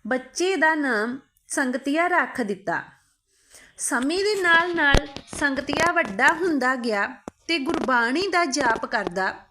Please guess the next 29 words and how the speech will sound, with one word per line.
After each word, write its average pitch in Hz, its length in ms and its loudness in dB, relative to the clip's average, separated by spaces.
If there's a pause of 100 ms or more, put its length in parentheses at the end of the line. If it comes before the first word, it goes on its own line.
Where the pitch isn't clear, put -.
(140)
ਤੇ 370 120 0
ਬਹੁਤ 277 460 -2
ਹੀ 370 260 -2
ਪਿਆਰ 208 460 2
ਨਾਲ 190 380 -2 (580)
ਗੁਰੂ 285 360 -2
ਘਰ 427 320 2
ਦੀ 269 200 -2
ਸੇਵਾ 269 480 0
ਵੀ 262 140 -4 (120)
ਕਰਦਾ। 165 380 -8 (760)
ਜਦੋਂ 226 340 0
ਸੰਗਤੀਆ 320 640 0 (920)
ਬਾਰਾਂ 220 400 4 (120)
ਕੁ 381 120 2
ਸਾਲਾਂ 311 600 2
ਦਾ 359 140 4
ਹੋਇਆ, 262 420 0 (440)
ਤਾਂ 370 120 2
ਉਸ 320 320 -2
ਸਮੇਂ 208 420 -2 (680)
ਸ਼੍ਰੀ 262 360 -2
ਗੁਰੂ 311 300 -2
ਨਾਨਕ 247 460 0
ਦੇਵ 311 340 -2
ਜੀ 240 300 -8 (240)
ਕਰਤਾਰਪੁਰ 247 760 0
ਸਾਹਿਬ 247 460 -2
ਤੋਂ 190 400 -4